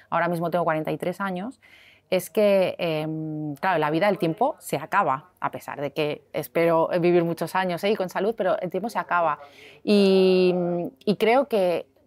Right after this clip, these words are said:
llevarnos las máximas experiencias, eh, es al final con lo que te quedas. Y muchas veces no damos el paso para hacer según qué cosas por el miedo.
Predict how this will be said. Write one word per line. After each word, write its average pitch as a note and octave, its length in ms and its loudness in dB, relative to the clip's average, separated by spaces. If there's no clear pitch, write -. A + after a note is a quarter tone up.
llevarnos G#3+ 600 0
las F#3+ 260 -2
máximas G#3+ 420 -2
experiencias, G#3 1000 -2
eh, F#3+ 340 2
es F#3+ 200 -4
al G3 100 -2
final F#3+ 200 0
con G#3 100 2
lo G3+ 60 2
que F3 100 -2
te D#3 100 -8
quedas. D#3+ 460 -6
Y G#3+ 120 2
muchas A#3 300 4
veces B3+ 300 -2
no G#3+ 120 4
damos A#3+ 220 -2
el A3+ 120 -2
paso A#3 340 -4
para E3 180 -4
hacer G3+ 360 -2
según F3+ 340 -2
qué G#3+ 140 -4
cosas A3+ 640 -4
por F3+ 360 2
el F3+ 200 0
miedo. E3+ 540 -2